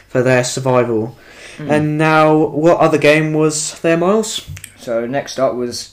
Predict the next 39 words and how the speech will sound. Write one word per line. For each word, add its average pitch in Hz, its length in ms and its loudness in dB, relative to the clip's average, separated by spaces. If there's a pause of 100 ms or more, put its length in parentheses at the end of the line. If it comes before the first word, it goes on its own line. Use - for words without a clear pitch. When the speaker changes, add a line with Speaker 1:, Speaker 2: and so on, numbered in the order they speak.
Speaker 2:
Chelsea 147 520 -4
versus 131 360 -6
Burnley 113 440 0
at 113 140 -6
Stamford 117 380 -6
Bridge. 113 160 -4
Speaker 1:
Oh, - 20 -4
another 120 220 -4
V 101 140 -2
A 107 160 -4
R 107 140 -4
incident 117 360 -6
in 113 80 -6
that 123 180 -2
one. 131 220 -4 (100)
Speaker 2:
Yeah. 110 240 -4 (600)
Speaker 1:
Do 175 100 0
you 180 40 6
think, 180 460 0
do 156 60 -12
you 175 180 0
think 190 140 2
it's 180 100 2
a 175 60 -10
penalty? 196 460 2 (760)
Speaker 2:
I 120 160 -8
don't 113 160 -6
know. 107 300 -4 (120)
I'm 117 120 -12
not 113 160 -8
quite 101 240 -10
sure, 110 220 -10
to - 120 -16
be - 20 -8
honest. 110 320 -6
I 120 40 -6
Speaker 1:
We 139 60 0
Speaker 2:
mean, 113 100 -2
Speaker 1:
s- 107 100 -8